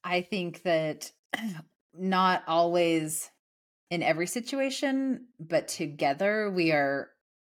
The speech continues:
humble with each other and have humility in our relationship. Like you said, there's no ego. We also complement each other well, and our, our traits,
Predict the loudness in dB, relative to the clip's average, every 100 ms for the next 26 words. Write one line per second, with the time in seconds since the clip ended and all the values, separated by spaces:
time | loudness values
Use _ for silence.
0 | _ _ _ -8 -4 0 2 2 2 -2
1 | -2 -2 0 -2 -4 -10 -20 _ -8 -2
2 | -2 -2 -4 -4 -4 -4 -4 -4 -2 -2
3 | -2 -4 -6 -6 -6 0 -2 0 -4 -2
4 | -4 -4 -4 -4 -6 -4 -4 -4 -6 -2
5 | 0 0 -2 -6 -18 -20 -12 -4 0 0
6 | 0 0 0 0 0 -2 -4 -6 0 0
7 | 0 -2 -2 -2 -4 -2 2 2 4 4
8 | 6 4 2 0 0 2 2 0 -8 -20
9 | -20 _ _ _ _ -10 -8 -2 0 0
10 | -2 -8 -8